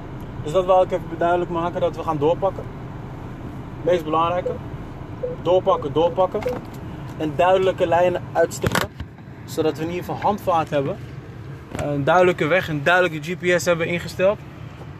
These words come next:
En daar een positief, eh, vervolg aan kunnen geven.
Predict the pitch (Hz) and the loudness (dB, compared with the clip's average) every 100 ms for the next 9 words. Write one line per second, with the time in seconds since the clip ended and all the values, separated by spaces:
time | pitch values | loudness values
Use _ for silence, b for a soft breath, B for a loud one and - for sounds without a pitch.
0 | - - - - - 160 160 156 156 160 | -16 -16 -16 -12 0 2 4 4 2 0
1 | 156 143 131 156 156 156 135 160 135 180 | -2 -4 0 2 2 2 0 -2 -2 -6
2 | - - 156 147 147 151 180 170 165 156 | -6 -2 2 2 0 0 2 4 2 -2
3 | 151 143 135 - - - | 0 -2 0 -4 -6 -10